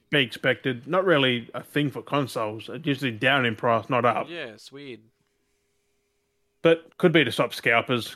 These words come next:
Speaker 1: The, I think the price could be a bundle, though. Like, could be bundled with a game or something.
Speaker 2: Yeah, well, it, it was a price change effective immediately. I haven't checked anywhere to see if
Speaker 1: Except
Speaker 2: they
Speaker 1: for the U S, 'cause they
Speaker 2: Well, they're in
Speaker 1: didn't do it.
Speaker 2: Japan.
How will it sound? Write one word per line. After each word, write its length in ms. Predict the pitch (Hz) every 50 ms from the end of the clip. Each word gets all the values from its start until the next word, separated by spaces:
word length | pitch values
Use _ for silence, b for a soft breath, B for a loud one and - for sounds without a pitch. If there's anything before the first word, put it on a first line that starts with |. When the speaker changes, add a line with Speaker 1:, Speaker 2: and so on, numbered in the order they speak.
| - -
Speaker 1:
The, 160 | 175 156 - - - - _ -
I 80 | 160
think 300 | 139 - 170 185 214 220
the 80 | 202 180
price 420 | - - - 143 139 143 139 -
could 160 | - - 156 131
be 80 | 143 143
a 80 | 123
bundle, 540 | 113 107 - - 123 117 123 117 110 107 104
though. 240 | 101 101 98 101 104
Like, 220 | 107 107 104 - -
could 160 | - 120 110
be 80 | -
bundled 380 | 107 98 - - 117 113 113 107
with 100 | 110 110
a 60 | 113
game 400 | 107 101 120 110 110 107 107 107
or 160 | 107 107 104
something. 500 | 104 - - 117 110 107 - 123 117 117 117 127 110
Speaker 2:
Yeah, 260 | 107 104 104 101 101
well, 140 | 101 104 113
it, 180 | 120 120 117 110 123 _ -
it 60 | 151 151
was 140 | 147 131 135
a 20 | -
price 280 | _ - 170 170 -
change 300 | - - 139 135 123 120
effective 400 | 117 110 - - 117 - - 107
immediately. 760 | 101 98 101 107 107 101 113 107 104 98 92 98 104 101 101
I 120 | 113 120
haven't 220 | 127 131 151 135 -
checked 300 | - - 110 - _ -
anywhere 320 | 104 104 104 107 107 104
to 100 | - -
see 120 | - - 170
if 40 | -
Speaker 1:
Except 200 | - 170 156 -
Speaker 2:
they 40 | -
Speaker 1:
for 40 | 131
the 100 | 120 117
U 200 | 113 110 107 110
S, 300 | 104 104 - - - -
'cause 320 | - - 113 101 95 - - _ - 135 120 - _ _
they 80 | - 139
Speaker 2:
Well, 80 | -
they're 160 | 131 131 - 123
in 60 | 113
Speaker 1:
didn't 160 | 131 123 120
do 80 | 120 117
it. 40 | 117
Speaker 2:
Japan. 280 | 110 110 110 110 110